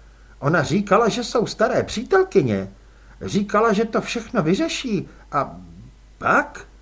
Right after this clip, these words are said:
Tetínkův hlas se změnil v tiché mumlání a pod Elániovým pohledem nakonec utichl docela.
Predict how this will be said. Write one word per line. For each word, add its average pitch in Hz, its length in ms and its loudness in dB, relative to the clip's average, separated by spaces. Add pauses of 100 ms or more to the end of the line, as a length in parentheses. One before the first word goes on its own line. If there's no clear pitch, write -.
(760)
Tetínkův 214 680 -4
hlas 104 460 -2
se - 240 -6
změnil 156 640 0
v 196 100 -12
tiché 196 460 -4
mumlání 143 760 2
a 123 100 -10
pod - 320 -8
Elániovým 165 760 0
pohledem 139 580 -4
nakonec 131 580 -6
utichl 131 500 -10
docela. - 600 -12